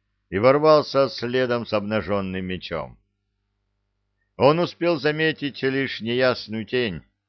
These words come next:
исчезающую в створе приоткрытой двери. Из апартаментов короля послышался звон разбитого окна. Юноша попытался кинуться в погоню, но его перехватила Офелия.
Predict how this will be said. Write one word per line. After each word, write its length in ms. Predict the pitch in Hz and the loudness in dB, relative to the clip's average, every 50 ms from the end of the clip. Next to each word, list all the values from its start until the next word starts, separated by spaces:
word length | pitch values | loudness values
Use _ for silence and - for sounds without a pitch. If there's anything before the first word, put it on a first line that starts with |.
| _ _ _ | _ _ _
исчезающую 1000 | - 92 92 - - - 107 104 87 110 123 123 120 113 110 101 - 107 107 101 87 | -10 -8 -8 -8 -6 -6 -6 -2 2 4 6 6 6 4 0 -4 -6 -8 -8 -8 -10
в 60 | - | -12
створе 520 | - - - 101 110 113 107 107 104 98 - _ _ | -16 -10 -4 -2 0 2 2 2 0 -2 -4 _ _
приоткрытой 720 | - 101 101 101 104 101 - 107 101 101 87 - - 92 87 | -4 0 0 0 0 0 -4 -6 -6 -6 -6 -6 -8 -8 -8
двери. 580 | 76 82 87 85 80 76 67 60 60 58 - _ _ _ _ _ _ _ _ _ _ _ _ _ _ _ _ _ _ | -8 -8 -8 -6 -8 -8 -8 -10 -14 -18 -20 _ _ _ _ _ _ _ _ _ _ _ _ _ _ _ _ _ _
Из 140 | - 104 90 117 | -6 0 0 0
апартаментов 800 | 113 - - 120 - - 117 113 120 123 131 123 - 135 107 - | 2 2 2 0 2 0 -2 -2 -2 -2 -4 -2 -4 -6 -4 -2
короля 420 | - 113 104 104 98 92 98 104 | 0 2 2 4 4 4 2 2
послышался 720 | 101 - 151 139 - 101 98 92 - 113 107 95 - 120 110 | 2 -2 -4 -4 -2 -4 -4 -4 -2 -4 -4 -4 -4 -4 -4
звон 320 | 85 98 90 85 92 95 | -4 -6 -6 -6 -4 -4
разбитого 640 | 95 98 101 87 78 73 82 80 - 95 98 107 117 | -4 -4 -4 -6 -8 -12 -14 -8 -6 -4 0 0 0
окна. 400 | 113 - 147 160 156 120 85 - _ _ _ _ _ _ _ _ _ _ _ _ _ _ _ _ _ _ _ - | 0 -2 -4 -4 -4 -4 -4 -6 _ _ _ _ _ _ _ _ _ _ _ _ _ _ _ _ _ _ _ -2
Юноша 680 | 107 143 160 160 156 147 - - 139 143 139 139 139 | 0 0 2 2 2 0 0 0 2 4 4 4 2
попытался 640 | 117 - 123 117 123 120 - 131 131 127 - 123 117 | 2 -2 -4 -6 -4 -2 2 2 2 2 0 -2 -6
кинуться 480 | 98 - 127 123 123 110 - - 113 | -4 -6 -6 -6 -6 -6 -4 -6 -6
в 80 | 104 - | -6 -4
погоню, 640 | - 120 123 123 139 139 131 110 80 67 65 58 - _ _ _ _ _ _ _ _ _ _ _ | -4 -4 -2 -2 -2 -2 -2 -4 -6 -8 -12 -14 -18 _ _ _ _ _ _ _ _ _ _ _
но 140 | - 98 113 | -4 -2 0
его 280 | 135 147 165 170 190 185 | 2 2 2 2 0 0
перехватила 760 | - - 170 160 143 - 139 131 120 - 120 127 123 127 131 | 0 -2 -2 -2 -2 -2 -2 -4 -4 -4 -6 -4 -2 0 0
Офелия. 680 | 135 123 - - 98 98 92 87 87 87 85 87 85 | -2 -2 -6 -6 -4 -4 -4 -4 -4 -6 -6 -8 -10